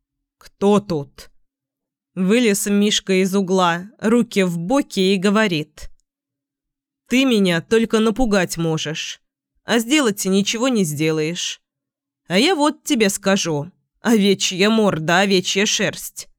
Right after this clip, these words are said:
Заплакал Леший. «Не губи меня, Миша,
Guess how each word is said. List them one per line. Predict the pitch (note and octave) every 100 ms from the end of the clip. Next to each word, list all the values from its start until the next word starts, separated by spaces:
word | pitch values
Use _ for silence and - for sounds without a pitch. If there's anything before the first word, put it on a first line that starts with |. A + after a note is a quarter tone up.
| _ _ _ _ _ _ _ _ _ _
Заплакал | D3+ D3+ A#3 A#3+ C4+ A#3 A#3+ A#3
Леший. | A#3 A3 G#3+ - F#3 G3 - - _ _ _ _ _ _ _
«Не | - F3+ G3 G3+
губи | G3+ G#3+ F#3 A#3 G#3
меня, | G3+ G#3+ G3
Миша, | F#3+ A#3 G#3+ F#3+ - E3 D3+ E3+